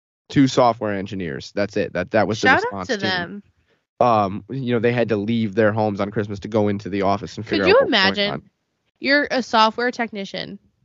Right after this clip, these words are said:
Speaker 2: for Microsoft or Madden or
Speaker 1: Or
Speaker 2: whoever.
Speaker 1: E A. E A.
Speaker 2: E A, that's who it
Speaker 1: E A
Speaker 2: is.
Speaker 1: Sports.
Speaker 2: And you're like, "This is great. I have done all my work, and I'm gonna have Christmas."
Speaker 1: And I'm
Speaker 2: And
Speaker 1: off
Speaker 2: then there's
Speaker 1: for
Speaker 2: an outage, and like a firefighter,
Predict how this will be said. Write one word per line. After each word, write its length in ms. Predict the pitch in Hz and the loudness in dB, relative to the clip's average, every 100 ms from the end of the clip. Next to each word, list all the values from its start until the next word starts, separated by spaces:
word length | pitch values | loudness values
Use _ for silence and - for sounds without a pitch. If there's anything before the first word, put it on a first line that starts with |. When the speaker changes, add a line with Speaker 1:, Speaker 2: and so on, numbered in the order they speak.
| _ | _
Speaker 2:
for 300 | - 196 180 | 0 2 2
Microsoft 540 | - 180 190 - 180 185 | -2 -6 -4 -2 -2 -2
or 260 | - 170 190 - - | -8 -8 -12 -16 -8
Madden 440 | 214 190 185 190 | 0 2 2 0
or 100 | 214 | 0
Speaker 1:
Or 20 | |
Speaker 2:
whoever. 340 | 214 214 190 131 | 2 2 4 2
Speaker 1:
E 160 | 120 | 4
A. 300 | 104 92 98 _ _ | 4 2 -6 _ _
E 140 | 113 110 | -2 0
A. 100 | 107 | 2
Speaker 2:
E 60 | 202 | 2
A, 180 | 175 | 0
that's 200 | 180 190 | 0 -2
who 60 | 196 | -2
it 60 | 160 | 0
Speaker 1:
E 60 | |
A 20 | 110 | 0
Speaker 2:
is. 80 | 107 | 0
Speaker 1:
Sports. 520 | - 98 87 - - _ _ - | -4 -4 -4 -12 -18 _ _ 2
Speaker 2:
And 600 | 240 233 226 226 220 214 _ _ | 4 6 4 0 -6 -16 _ _
you're 640 | 220 247 269 269 269 262 | -6 -2 2 2 0 -2
like, 440 | 233 226 214 208 - | -2 2 2 2 -2
"This 160 | 233 269 | -6 -4
is 120 | 262 | -2
great. 260 | 277 233 185 | 2 2 2
I 640 | - 202 202 202 202 202 220 | -2 -2 0 2 2 -2 -2
have 160 | 196 196 | 0 2
done 140 | 196 | 4
all 140 | 202 247 | 4 4
my 160 | 226 | 4
work, 240 | 190 202 - - | 4 0 -4 -12
and 440 | 196 190 190 196 | -6 -4 -4 -6
I'm 100 | 190 | -4
gonna 140 | 202 208 | 0 2
have 220 | 214 208 | 2 2
Christmas." 560 | - 262 247 196 190 | 0 0 0 -4 -4
Speaker 1:
And 220 | - - 135 | -2 2 4
I'm 40 | |
Speaker 2:
And 80 | 143 | 6
Speaker 1:
off 60 | 147 | 6
Speaker 2:
then 120 | 208 | 6
there's 200 | 214 208 | 4 4
Speaker 1:
for 120 | 113 | 0
Speaker 2:
an 60 | 113 | 4
outage, 420 | 240 254 233 214 _ _ _ _ _ | 4 6 2 0 _ _ _ _ _
and 320 | 247 240 240 - | 2 4 2 -2
like 260 | 240 240 240 | 0 0 2
a 160 | 220 - - | -4 -4 -2
firefighter, 840 | - 330 269 - 226 214 214 214 | 2 4 2 0 0 0 -2 -4